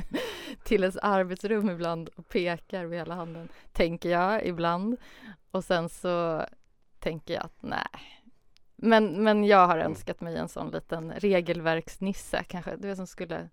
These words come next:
Speaker 2: Mm.
Speaker 1: skutta runt på den sextonhundratals herrgården som jag befinner mig på och bara dyka upp och vara
Speaker 2: Mm.
Speaker 1: så här, "Här får du ett regelverk att hålla dig i."
Speaker 2: Just det.
Speaker 1: Ja.
Speaker 2: Man kan ju, man kan ju, det kan ju räcka att längta sig tillbaka eft-, till tiden före nittonhundranittioett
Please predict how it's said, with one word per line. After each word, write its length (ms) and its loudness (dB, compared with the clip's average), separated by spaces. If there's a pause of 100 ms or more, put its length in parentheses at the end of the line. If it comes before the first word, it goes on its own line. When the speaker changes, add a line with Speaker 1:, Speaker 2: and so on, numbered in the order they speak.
Speaker 2:
Mm. 180 -10
Speaker 1:
skutta 320 0
runt 580 -4 (840)
på 100 -2
den 200 -4
sextonhundratals 1200 -6
herrgården 460 -2
som 160 -12
jag 100 -8
befinner 380 -8
mig 80 -8
på 80 -8
och 200 -10
bara 160 -2
dyka 320 -8
upp 220 -10
och 60 -8
vara 100 -8
Speaker 2:
Mm. 120 -6
Speaker 1:
så 60 -8
här, 300 -10 (800)
"Här 320 -2
får 240 -8
du 80 -2
ett 100 -8
regelverk 880 -2
att 120 -8
hålla 340 -4
dig 160 -4
i." 220 -8 (500)
Speaker 2:
Just 180 -2
det. 120 -8 (120)
Speaker 1:
Ja. 180 0
Speaker 2:
Man 80 2
kan 120 4
ju, 180 0
man 160 -4
kan 100 0
ju, 140 0
det 120 -8
kan 120 0
ju 60 2
räcka 500 2
att 200 0
längta 340 -4
sig 140 -10
tillbaka 580 -6
eft-, 200 -12 (140)
till 300 -8
tiden 420 -8
före 320 -4
nittonhundranittioett 760 -8